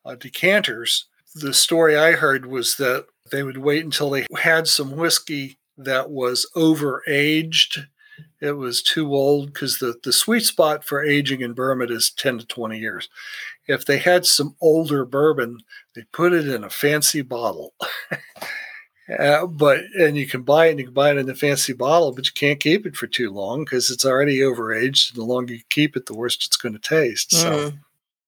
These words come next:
Speaker 1: they've had enough of those things over the years that they have actually printed price guides,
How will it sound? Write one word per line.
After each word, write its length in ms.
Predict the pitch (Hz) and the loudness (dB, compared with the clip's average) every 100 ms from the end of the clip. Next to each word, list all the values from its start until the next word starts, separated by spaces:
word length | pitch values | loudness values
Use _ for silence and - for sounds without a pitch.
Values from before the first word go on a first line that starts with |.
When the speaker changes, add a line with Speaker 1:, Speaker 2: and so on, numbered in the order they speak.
| _ _ | _ _
Speaker 1:
they've 200 | 202 226 | 0 2
had 180 | - 214 | 4 4
enough 400 | 170 170 180 175 | 4 4 4 2
of 80 | 165 | 2
those 240 | 156 147 | 2 2
things 260 | 156 147 135 | 0 0 0
over 160 | 143 | 0
the 120 | 147 143 | -2 -4
years 500 | 131 123 120 113 - - - - - _ - | -2 -2 -2 -4 -8 -12 -20 -20 -20 _ -6
that 220 | 131 131 | -6 -2
they 140 | 143 131 | -2 -2
have 180 | 139 | 0
actually 440 | 135 143 - 135 127 - | 0 0 0 -4 -8 -10
printed 840 | - - 170 185 180 123 113 123 - | -10 2 4 4 0 -2 -4 -14 -2
price 280 | - 180 - | 2 2 0
guides, 520 | 101 87 - - | -4 -8 -8 -8